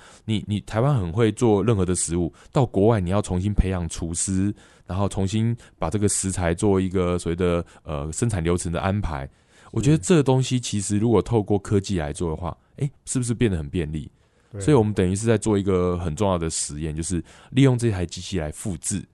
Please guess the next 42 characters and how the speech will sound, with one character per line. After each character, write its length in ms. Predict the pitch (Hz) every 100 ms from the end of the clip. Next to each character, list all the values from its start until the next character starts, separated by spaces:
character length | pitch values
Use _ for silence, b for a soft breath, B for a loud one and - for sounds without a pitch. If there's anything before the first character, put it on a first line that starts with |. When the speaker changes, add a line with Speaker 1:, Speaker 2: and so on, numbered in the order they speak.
| _
Speaker 1:
复 200 | - 117
制 180 | 95 87
高 220 | - 95
品 200 | 95 82
质 160 | 71 80
的 180 | 71 76
一 80 | 85
个 140 | 82
to 160 | - 87
C 260 | - 98 95
的 240 | 87 71
服 220 | - 85
务 80 | 85
能 240 | 78 71
力。 160 | 76 67 _ _ _ _
Speaker 2:
是。 280 | - 101 87
Speaker 1:
所 120 | 85
以 60 | 113
我 300 | 104 92 85
觉 120 | 90
得， 280 | 92 92 95 b b
呃， 360 | - 82 76 76 B B
如 140 | 101 156
果 120 | 113
其， 220 | - - _ _ -
其 120 | -
他 140 | 127
产 200 | 135 90
业 200 | 92 110
也 120 | 92 85
能 220 | 82 98
够， 260 | 117 104 95 B -
呃， 380 | 85 76 71 78 b _
透 160 | - 147
过 300 | 143 113 b b
新 280 | - - 151
的 100 | 123
商 220 | 113 110
模， 300 | 107 82 78 - _ _ _
透 200 | - 131
过， 340 | 117 127 101 - b b
呃， 200 | - 80